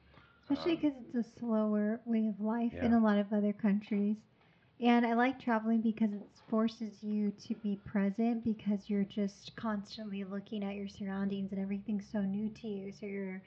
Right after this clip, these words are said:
Speaker 1: in awe of everything, even though,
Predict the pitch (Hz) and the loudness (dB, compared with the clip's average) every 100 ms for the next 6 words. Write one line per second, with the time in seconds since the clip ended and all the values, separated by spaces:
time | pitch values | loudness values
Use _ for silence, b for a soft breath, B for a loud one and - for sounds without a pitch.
0 | B B B B B B - 240 220 220 | B B B B B B -4 -2 2 4
1 | 208 196 202 185 196 180 202 214 202 196 | 4 4 0 -2 -2 -2 -4 -4 -4 -4
2 | 190 196 214 - 302 294 285 254 240 233 | -4 -6 -8 -10 -6 -2 2 4 6 8
3 | 226 233 | 6 2